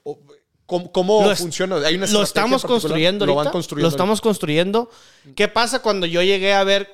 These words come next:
Speaker 2: en qué está invertido Miguel, no?
Speaker 1: Ujú.
Speaker 2: O sea, hace un año.
Speaker 1: Pero échame el balance general.
Speaker 2: Exacto.
Speaker 1: Vamos a ver cómo están todos los
Speaker 2: Una
Speaker 1: activos.
Speaker 2: llamada como de tres horas, le dije, "Miguel, acuérdate de, de todo lo que hay". O sea,
Speaker 1: Sí, sí, sí,
Speaker 2: del,
Speaker 1: sí.
Speaker 2: de la persona que le diste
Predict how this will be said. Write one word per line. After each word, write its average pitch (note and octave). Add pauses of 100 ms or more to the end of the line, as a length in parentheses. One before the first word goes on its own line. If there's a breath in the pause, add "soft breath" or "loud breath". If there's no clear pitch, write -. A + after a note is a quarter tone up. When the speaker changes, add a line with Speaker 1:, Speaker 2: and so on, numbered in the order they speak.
Speaker 2:
en E3
qué F3
está F#3+
invertido F3
Miguel, E3+
no? C#3+
Speaker 1:
Ujú. D#3
Speaker 2:
O C#3
sea, C3
hace C3+
un E3
año. E3 (240 soft breath)
Speaker 1:
Pero G#3
échame B3
el G3+
balance G3
general. C3+ (100)
Speaker 2:
Exacto. E3
Speaker 1:
Vamos D4
a G#3+
ver A#3
cómo G3
están G#3+
todos G#3+
los F#3+
Speaker 2:
Una A#3
Speaker 1:
activos. A#3
Speaker 2:
llamada B3
como A3+
de F#3
tres G#3+
horas, B3+
le A3
dije, G#3
"Miguel, F#3
acuérdate A3+
de, G3+
de D#3
todo C4
lo F#3+
que D#3+
hay". C#3
O C3
sea, D#3
Speaker 1:
Sí, B2+ (100)
sí, -
sí, B2
Speaker 2:
del, F3+
Speaker 1:
sí. F3+
Speaker 2:
de F3+
la F3
persona G3
que A#3+
le F#3+
diste B3